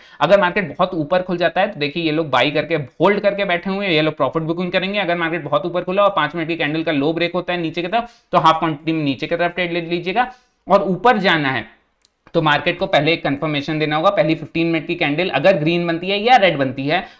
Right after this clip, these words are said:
उसका हाई जब ब्रेक होगा, तभी हम ऊपर की तरफ ट्रेड ले सकते हैं, वरना हम नीचे की तरफ ही ट्रेड लेने की कोशिश करेंगे, क्योंकि यहाँ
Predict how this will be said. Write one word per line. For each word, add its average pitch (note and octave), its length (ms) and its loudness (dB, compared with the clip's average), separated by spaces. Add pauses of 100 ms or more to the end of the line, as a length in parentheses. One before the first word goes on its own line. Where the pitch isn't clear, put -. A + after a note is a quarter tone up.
उसका E3+ 240 0 (100)
हाई F#3+ 280 2
जब F#3+ 200 -2
ब्रेक C#3 260 -2
होगा, C#3 200 2
तभी E3 360 0
हम E3 160 0
ऊपर C#3+ 200 -2
की C#3+ 60 -4
तरफ C3+ 220 -2
ट्रेड B2 200 -2
ले A#2+ 140 -2
सकते C3 340 -10
हैं, G3 280 -4 (220)
वरना D#3 260 4
हम E3 160 0
नीचे D3 320 -2
की C#3+ 100 -4
तरफ C3+ 320 -4
ही G3+ 120 0
ट्रेड E3 260 0
लेने D#3 220 0
की D#3+ 80 -2
कोशिश D3+ 300 -4
करेंगे, E3+ 320 -2
क्योंकि F3+ 260 -6
यहाँ D#3 400 -2